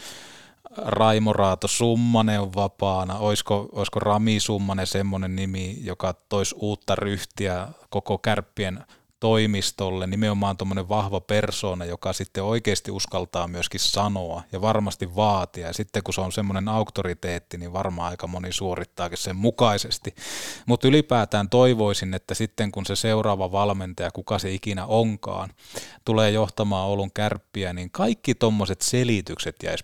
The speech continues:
pois. Et mitä on sanonut aikaisemminkin, että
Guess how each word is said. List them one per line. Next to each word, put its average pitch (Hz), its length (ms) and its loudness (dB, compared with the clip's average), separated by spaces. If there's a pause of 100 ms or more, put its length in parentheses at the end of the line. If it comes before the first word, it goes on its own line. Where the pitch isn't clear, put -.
pois. - 400 -4 (320)
Et 110 100 -8 (380)
mitä 214 300 2
on 170 100 4
sanonut 147 340 4
aikaisemminkin, 98 760 2
että 98 240 -8